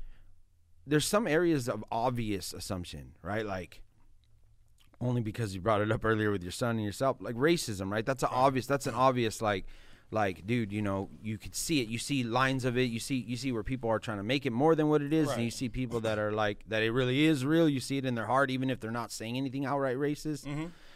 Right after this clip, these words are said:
Speaker 1: And, um, and, but what you, what, what, what's happening in those moments is the same exact thing. I think that what a lot of people don't realize is, like, if they could check the box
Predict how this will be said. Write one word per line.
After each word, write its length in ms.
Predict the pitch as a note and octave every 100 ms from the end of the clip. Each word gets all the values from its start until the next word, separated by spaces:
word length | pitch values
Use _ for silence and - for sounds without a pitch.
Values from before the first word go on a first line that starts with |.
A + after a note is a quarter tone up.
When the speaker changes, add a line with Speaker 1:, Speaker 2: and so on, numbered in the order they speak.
| - -
Speaker 1:
And, 400 | A2+ C3 C3 B2+
um, 580 | - B2+ B2 A2+ G#2 F#2+ _ -
and, 400 | B2 A#2+ A#2 - -
but 220 | A2 C3+
what 280 | B2+ C3+ -
you, 220 | C3 A#2+ -
what, 240 | A#2 B2
what, 200 | A#2+ B2+ - - -
what's 180 | A#2 -
happening 420 | C3 - C#3+ B2+
in 80 | A#2
those 200 | A2 G2
moments 460 | G#2+ D#3+ D3 A#2 F#2+
is 500 | G#2+ G2+ F#2 - - _ -
the 120 | A#2
same 280 | - A#2+ A#2+
exact 400 | F#2+ G#2 F#2 -
thing. 320 | F3 A2 E2+ - - - - -
I 80 | A2+
think 220 | C3 B2
that 140 | B2 A2+
what 140 | A2+
a 60 | A2
lot 180 | A2+
of 60 | A2
people 240 | B2+ A#2 G#2+
don't 140 | G#2
realize 340 | A#2+ C3+ A2+
is, 120 | G2 G2
like, 100 | G2+
if 60 |
they 100 | A#2
could 140 | G#2+ G2+
check 280 | - B2+ -
the 80 | F2+
box 520 | A2 G#2+ - -